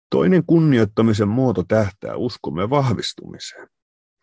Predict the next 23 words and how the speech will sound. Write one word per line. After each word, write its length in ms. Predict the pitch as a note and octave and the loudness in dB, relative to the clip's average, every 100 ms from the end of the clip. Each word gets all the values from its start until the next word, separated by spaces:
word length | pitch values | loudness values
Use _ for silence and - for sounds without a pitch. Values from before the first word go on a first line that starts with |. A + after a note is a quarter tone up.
| _ _ _ _ | _ _ _ _
Kun 180 | - E2+ | -6 -2
näemme, 380 | A2+ A#2+ A#2+ A2+ | 0 2 2 2
että 220 | G#2 - | 0 0
esimerkiksi 800 | G#2+ G#2+ G#2+ A2 G2+ - - G#2 _ - | 0 2 0 0 -2 -6 -8 -8 _ 0
Pietarille 600 | A2+ A#2 A2 A2 A2+ G#2+ | 4 4 4 2 2 2
annetaan 500 | A2 A2+ G#2 G2+ G2+ | 2 0 0 0 2
anteeksi 640 | A2 G#2+ F#2+ F2+ - F#2 - _ _ _ _ _ _ - | 2 2 -2 -8 -8 -14 -14 _ _ _ _ _ _ -4
vapahtajan 640 | G#2+ G2+ A2 G#2+ D2+ B1+ | -2 0 -2 0 -2 -2
kieltäminen, 720 | - G#2 G#2 F#2 D#2+ C#2+ A#1+ - _ - | 0 2 2 0 -6 -10 -12 -14 _ -4
mekin 340 | A#2+ D3 C3+ | -2 2 4
rohkaistumme 800 | C3+ C#3+ - G2 F2+ - A2+ A#2+ | 4 2 0 -4 -4 -6 -6 -2
vahvemmin 480 | D3 C#3+ A#2 A2 A#2+ | 0 0 2 0 0
uskomaan 560 | B2+ - - - - | -2 -6 -12 -10 -6
armon 380 | A2+ A2 F#2+ D#2+ | -2 -2 -2 -4
suuruuteen. 760 | - A2+ F#2+ - - - - - _ _ _ _ _ _ _ _ _ _ _ _ | -4 -4 -4 -6 -16 -18 -20 -20 _ _ _ _ _ _ _ _ _ _ _ _
Kolmas 380 | - A3 G#3+ D3 | -2 2 2 2
kunnioittamisen 800 | D#3 C#3+ C3 A2 G#2 F#2+ F#2+ F#2+ | 4 4 4 2 0 -2 0 0
muoto 460 | G#2 A#2 G2+ - F#2+ | 0 0 0 -2 -4
on, 180 | A#2+ | -4
että 240 | F2 - G#1+ | -6 -8 -14
me 200 | A#1 F2+ - | -12 -12 -4
jäljittelemme 1000 | A#2+ C#3+ A2 F2 _ - A1+ A1+ G#1 G#1 | 0 2 2 -2 _ -10 -8 -8 -10 -10
ja 200 | B1 | -10